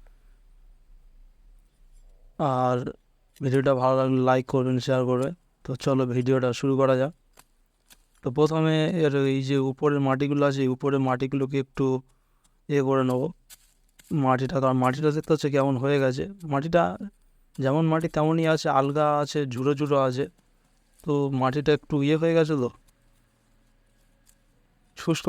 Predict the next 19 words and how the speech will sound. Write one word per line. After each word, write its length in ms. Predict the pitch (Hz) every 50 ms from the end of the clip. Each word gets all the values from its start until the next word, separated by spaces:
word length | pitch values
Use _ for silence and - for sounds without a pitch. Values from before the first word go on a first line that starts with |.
| 165 156
মতো 160 | 151 147 139 131
হয়ে 120 | 147 147 143 143
গেছে, 160 | 143 135 143 139 135
মাটিটাকে 340 | 131 131 135 131 139 135 135 131
একটু 140 | - - 139 131
ওপর 160 | 127 131 143 135 -
থেকে 140 | 151 131 135 -
তুলে 180 | - 139 131 123
দেবো, 160 | 120 123 113 - _ _ _ _ _ _ _ _ _ _ _ - _ _ _ _ _ _ _ _ _ _
দিয়ে 420 | - 135 123 135 135 139 139 143 139 139 139 139 - - - _ _ _ _ _ _ _ _ - - - _ _ _ _ _ _ _ _ _ _ _ _ _ _ _ _ _
নতুন, 300 | - 143 135 - 156 156 151 143 139
নতুন 200 | 143 139 - 165 151 147
একটু 140 | 143 - - 139 131
মাটি 180 | 127 120 - 139
দেবো। 220 | 135 127 123 135 175 - _ _ _ _ _ _ _ _ _ _ _ _ _ _ _ _ _ _ _ _ _ _ _ _ _ _ _ _ -
মাটিটাতে 520 | 185 156 143 139 143 139 143 143 139 143 143 - -
খোল 220 | - - 147 143 143 139
দেওয়া, 240 | 131 131 131 127 127 123 127 - -
খোল 160 | - 147